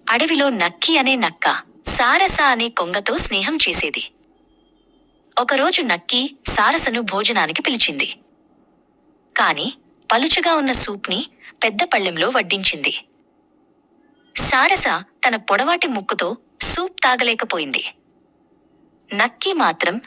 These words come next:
సూప్నంతా లాగి తాగేసింది. ఆపై ఎగతాళి చేస్తూ, "అయ్యో, నువ్వు తినలేకపోయావా?" అని నవ్వింది. మరుసటి రోజు సారస నక్కీని భోజనానికి ఆహ్వానించింది. అద్భుతంగా వండిపెట్టింది.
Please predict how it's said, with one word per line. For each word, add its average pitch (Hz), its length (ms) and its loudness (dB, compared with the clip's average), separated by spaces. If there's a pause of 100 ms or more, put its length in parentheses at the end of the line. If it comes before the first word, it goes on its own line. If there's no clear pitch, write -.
(120)
సూప్నంతా 254 680 0
లాగి 254 320 2
తాగేసింది. 165 600 0 (640)
ఆపై 262 260 0
ఎగతాళి 220 520 0 (120)
చేస్తూ, 160 300 -2 (320)
"అయ్యో, 240 340 -2 (340)
నువ్వు 202 220 -4
తినలేకపోయావా?" 190 1000 0 (400)
అని 262 200 2
నవ్వింది. 175 600 -2 (1120)
మరుసటి 320 420 2
రోజు 175 360 0 (300)
సారస 311 460 2 (100)
నక్కీని 196 640 -6 (400)
భోజనానికి 254 640 0
ఆహ్వానించింది. 180 920 0 (1300)
అద్భుతంగా 277 540 0
వండిపెట్టింది. 190 800 -2